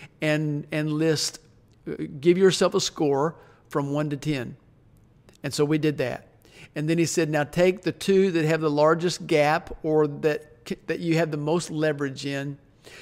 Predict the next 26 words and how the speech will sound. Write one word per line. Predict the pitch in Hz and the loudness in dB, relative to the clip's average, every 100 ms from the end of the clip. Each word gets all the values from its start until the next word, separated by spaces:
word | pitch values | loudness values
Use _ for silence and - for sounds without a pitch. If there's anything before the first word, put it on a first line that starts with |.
| - | -14
Say | - 185 | -4 2
if | 165 165 | 4 4
I, | 151 151 | 2 0
if, | - 151 - - | -2 -4 -4 -4
if | 220 | -2
we | 175 | 2
had | 156 | 2
a | 147 | 2
three | - 175 170 156 | -2 2 4 2
in | 151 | 0
one | 156 | -4
category, | 151 156 151 143 147 143 139 - - - - | -2 0 0 0 0 0 -2 -8 -20 -20 -8
and | 156 156 | -4 0
he | 190 | 0
just | 175 170 - | 0 -4 -2
went | 156 175 | -2 -2
through | - 180 | 2 2
some | 170 170 156 | 2 -2 -2
exercises | 175 175 170 131 147 143 147 135 151 147 147 - - - - | -6 -4 -4 0 0 2 0 0 -2 -2 -6 -12 -20 -20 -6
to | 147 | -2
help | 123 151 160 | 0 2 2
us | 160 147 147 | 2 2 0
get | 151 147 143 - | -2 0 0 -2
to | 151 135 - | -2 -2 -2
a | |
ten. | 127 - 151 123 127 | -8 -4 -4 -4 -8